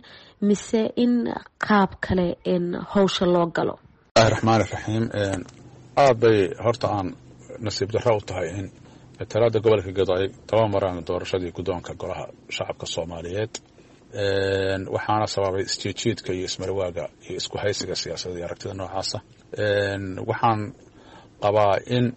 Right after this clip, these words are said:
Speaker 2: aanay ka hadhin doorashada madaxweynaha.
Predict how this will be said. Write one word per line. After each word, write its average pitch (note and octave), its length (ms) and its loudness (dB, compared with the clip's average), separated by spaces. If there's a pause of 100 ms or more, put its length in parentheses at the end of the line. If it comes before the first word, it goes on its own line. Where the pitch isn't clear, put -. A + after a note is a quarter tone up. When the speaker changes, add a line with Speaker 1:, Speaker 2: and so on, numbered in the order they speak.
(300)
Speaker 2:
aanay G#2+ 280 2
ka - 160 -2
hadhin F#2+ 280 -2
doorashada F2 420 -4 (280)
madaxweynaha. F#2 580 -4